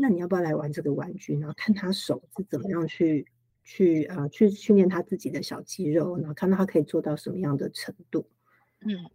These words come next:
Speaker 1: 那老大的，的方法，的，的方面的话，就是他很喜欢做家务，可是因为我在上班，我没有办法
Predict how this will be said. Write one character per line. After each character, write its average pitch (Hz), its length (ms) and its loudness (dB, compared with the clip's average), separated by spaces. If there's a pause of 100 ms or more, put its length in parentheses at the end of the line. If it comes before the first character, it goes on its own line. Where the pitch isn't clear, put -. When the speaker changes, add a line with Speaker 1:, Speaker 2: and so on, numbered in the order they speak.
(140)
Speaker 1:
那 220 180 8
老 175 200 4
大 208 260 4
的， 175 240 2 (100)
的 156 360 0
方 180 180 -4
法， 160 320 -8
的， 170 240 -4
的 180 100 0
方 190 200 2
面 185 160 4
的 165 80 -4
话， 175 180 -4
就 165 180 -4
是 165 240 0 (640)
他 233 160 2
很 233 80 6
喜 226 80 0
欢 143 160 2
做 165 160 2
家 147 300 -2
务， 160 180 -2
可 - 140 -10
是 208 320 4
因 190 180 4
为 196 80 6
我 151 100 2
在 160 140 -4
上 156 180 -4
班， 143 200 -2
我 131 100 -8
没 185 120 -6
有 175 120 0
办 139 300 -4
法 - 260 -14